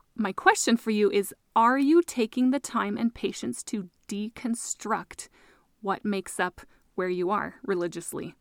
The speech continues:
Will you take the time and the patience to comb through what you actually think, to look for the good and the bad that makes up your religious core in honest, equal doses?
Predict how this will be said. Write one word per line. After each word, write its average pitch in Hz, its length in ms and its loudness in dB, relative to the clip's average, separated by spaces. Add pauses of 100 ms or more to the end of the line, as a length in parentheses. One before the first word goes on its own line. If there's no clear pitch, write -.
(680)
Will 220 320 2
you 208 580 2
take - 340 -4
the 294 80 -4
time 214 500 0
and 202 160 -4
the 220 60 -2
patience 226 560 -4
to - 220 -14
comb 254 440 4
through 190 400 2
what 190 180 -6
you 185 140 -4 (220)
actually 220 800 -4
think, 160 360 -8 (600)
to - 160 -4
look 202 400 -4
for - 120 -6
the 226 120 -2
good 226 480 0 (400)
and 247 280 2
the 247 60 2
bad 175 480 0 (300)
that - 160 -8
makes 202 420 -4
up 226 180 -4
your 202 160 2
religious 190 460 -2
core 180 460 -4 (320)
in 180 260 -2 (100)
honest, 214 460 2
equal 208 320 -2
doses? 202 580 -4